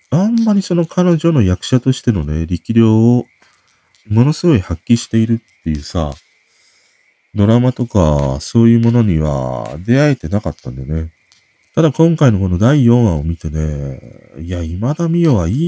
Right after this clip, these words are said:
い役者だなって思った。うん。あのね、第四話の中で、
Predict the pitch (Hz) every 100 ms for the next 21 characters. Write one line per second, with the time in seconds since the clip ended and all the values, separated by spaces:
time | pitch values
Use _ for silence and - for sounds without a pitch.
0 | 151 95 - - 135 131 131 _ 85 90
1 | - - 64 - _ _ _ _ - 90
2 | 87 85 80 76 71 62 53 50 _ _
3 | _ 78 76 78 76 76 73 69 _ _
4 | _ _ _ _ _ _ _ _ _ _
5 | _ _ _ _ _ - 107 139 117 117
6 | 135 98 80 92 95 80 73 71 62